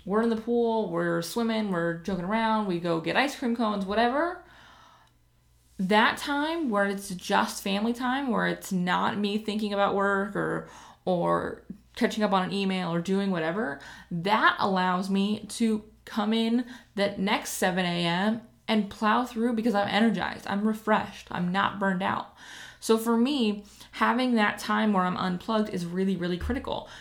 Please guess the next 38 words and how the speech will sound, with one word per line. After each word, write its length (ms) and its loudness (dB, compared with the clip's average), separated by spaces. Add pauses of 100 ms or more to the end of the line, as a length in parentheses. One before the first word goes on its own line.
(140)
You 60 -4
know, 80 4
I 100 2
also 320 4
mentioned 360 0
that 120 -2
right 220 0
now 340 -2
I 300 2
am, 580 -4
or, 260 0
you 120 -2
know, 100 -2
when 240 -2
this 140 -2
episode 400 -4
goes 160 -2
live, 380 -4 (380)
I 220 -2
am 180 2
in 360 -2 (140)
Texas 480 -2
for 520 2
a 80 -2
conference. 580 -2 (580)
During 360 6
that 180 4
conference, 680 0 (640)
I 180 6
will 240 4
be 220 4
at 300 6
that 180 4
conference. 720 0
I, 140 2
I 280 4
won't 540 2
be, 480 0